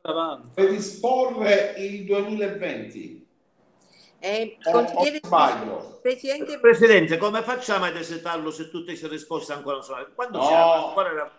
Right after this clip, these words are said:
Speaker 2: sto dicendo,
Speaker 4: eravamo il,
Speaker 2: sto
Speaker 4: mi ricorda
Speaker 2: dicendo.
Speaker 4: bene l'assessore, quando ci siamo visti ultimamente là, qualcuno ci doveva dare questo tipo di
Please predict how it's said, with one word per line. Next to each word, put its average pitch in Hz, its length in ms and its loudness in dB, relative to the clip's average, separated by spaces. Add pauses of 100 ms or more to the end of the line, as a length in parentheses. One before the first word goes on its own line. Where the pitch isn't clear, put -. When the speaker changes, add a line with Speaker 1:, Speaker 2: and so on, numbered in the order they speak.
Speaker 2:
sto 151 260 -10
dicendo, 170 180 -4 (100)
Speaker 4:
eravamo 185 720 2
il, 156 420 -2
Speaker 2:
sto 180 240 -10
Speaker 4:
mi 190 120 0
ricorda 190 380 0
Speaker 2:
dicendo. 180 60 -2
Speaker 4:
bene 185 340 0
l'assessore, 147 680 0
quando 226 280 2
ci 175 120 -6
siamo 170 240 -2
visti 208 300 -4
ultimamente 165 580 -4
là, 139 200 0
qualcuno 220 420 0
ci 165 120 -8
doveva 156 200 0
dare 175 240 2
questo 151 260 -6
tipo 190 220 -8
di 143 100 -8